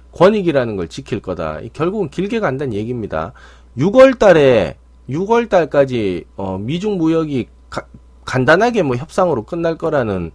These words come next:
기대는 안 하시는 게 좋을 것 같습니다. 예, 미리 말씀드리는 거예요.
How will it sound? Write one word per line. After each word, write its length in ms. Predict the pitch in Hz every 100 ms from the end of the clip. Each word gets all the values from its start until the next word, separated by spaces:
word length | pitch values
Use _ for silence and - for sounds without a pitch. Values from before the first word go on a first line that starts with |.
| - - - _
기대는 640 | - 147 165 139 123 95 -
안 180 | - 101
하시는 340 | 110 - 160
게 80 | 165
좋을 260 | - 113 131
것 100 | 113
같습니다. 760 | - 92 110 98 78 76 92 131 -
예, 80 |
미리 280 | 85 151 208
말씀드리는 680 | 131 104 - 117 113 127 107
거예요. 500 | 87 78 85 143 185